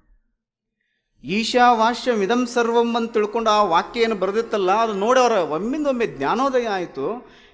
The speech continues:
ಎಲ್ಲ ಕಡೆಗೂ ಭಗವಂತ ಅದಾನ ಅಂದ ಮೇಲೆ ಅವ ನನ್ನೊಳಗೂ ಭಗವಂತ ಅದಾನ ಅಂತ ತಿಳ್ಕೊಂಡು ಅವರು ಅಂತಃಪ್ರಜ್ಞೆ ಅವ್ರಿಗೆ ಜಾಗೃತ ಆಗಿಬಿಡ್ತು. ಅವಾಗ ಅವರೊಬ್ಬರು ಮಹರ್ಷಿ ಆದರು. ಅವ್ರ ಮಗ ರವೀಂದ್ರನಾಥ್ ಠಾಗೂರ್ ಅನ್ನುವಂತಹ ವಿಶ್ವಕವಿ ಹೊರಗಡೆ ಬಂದ್ರು. ಆಕಸ್ಮಿಕ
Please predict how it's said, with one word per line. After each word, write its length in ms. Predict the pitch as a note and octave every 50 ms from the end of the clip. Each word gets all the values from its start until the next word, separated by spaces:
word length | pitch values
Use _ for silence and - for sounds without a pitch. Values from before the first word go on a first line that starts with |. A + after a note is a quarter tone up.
| _ -
ಎಲ್ಲ 240 | C3 C3+ E3+ A3 C4 D#4 E4 E4 E4
ಕಡೆಗೂ 280 | D#4+ D4+ D#4 C4+ D4+ A#3
ಭಗವಂತ 460 | A3+ A#3 A#3 B3 C4 C4 C4 B3+ C4
ಅದಾನ 300 | A#3 G#3 A#3 A3+ A3 A3
ಅಂದ 180 | A3 G#3+ G#3
ಮೇಲೆ 240 | G3+ G3+ G#3+ A#3 B3+
ಅವ 160 | B3+ A3+ G3+
ನನ್ನೊಳಗೂ 680 | D#3+ C3 A#2 C#3 F3+ A3 B3+ C#4 C#4+ C#4+ D#4 E4 F#4 F4+
ಭಗವಂತ 460 | - C#4 B3+ B3+ C4 C4 B3+ B3 C4+
ಅದಾನ 320 | A#3 G#3 A#3 A#3 A3+ A3+ A3+
ಅಂತ 240 | A3 G#3+ G#3+ G#3
ತಿಳ್ಕೊಂಡು 400 | G#3 F#3+ F#3 F#3 G3+ G#3+ A3 G#3
ಅವರು 160 | G3 F#3+ E3+ D3
ಅಂತಃಪ್ರಜ್ಞೆ 800 | - - C#3 E3 F3+ - D4 C#4+ - - C4 C4 A#3 G3+ B3
ಅವ್ರಿಗೆ 260 | A#3+ A3 G3 E3 -
ಜಾಗೃತ 420 | - C#3 C#3+ F3 G3 C#4 D#4+ - C#4+
ಆಗಿಬಿಡ್ತು. 840 | B3+ A#3+ A3+ G3+ F3 D#3+ D#3 - - C#3+ E3 G#3 A3+ A3 - - - - - - B2+
ಅವಾಗ 300 | C3 D3+ F3 F#3+ F3+ E3
ಅವರೊಬ್ಬರು 340 | D#3 D3 D3+ D3+ D#3 D3
ಮಹರ್ಷಿ 520 | B2 A#2 A2+ B2 E3+ G3+ G#3+ - - A3 F#3+
ಆದರು. 360 | E3+ D#3 C#3+ C#3 C3+ E3+ G#3
ಅವ್ರ 280 | A#3+ - D#3 C#3 C3+ C3
ಮಗ 200 | B2 B2+ C3+ E3 F#3+ A3+ B3 - - - -
ರವೀಂದ್ರನಾಥ್ 600 | B2+ C3 D#3+ F#3 F3+ E3 D3 C#3+ C#3+ B2+ - -
ಠಾಗೂರ್ 580 | B2 B2 C#3 D#3+ F3+ F#3 E3+ E3 D3+ - -
ಅನ್ನುವಂತಹ 520 | C#3+ C#3 C#3 C#3 C#3 C#3 C3 - C3+ C3+ C#3+
ವಿಶ್ವಕವಿ 560 | B2+ C3+ C3 - - D#3+ C3+ - C3 B2+ B2
ಹೊರಗಡೆ 400 | A#2+ - A2+ A2+ G#2+ B2+ B2+ B2
ಬಂದ್ರು. 280 | A2+ A#2+ A2+ G#2+ - -
ಆಕಸ್ಮಿಕ 580 | - G3+ - - D#4+ D#4 - D4+ D#4 D4+ -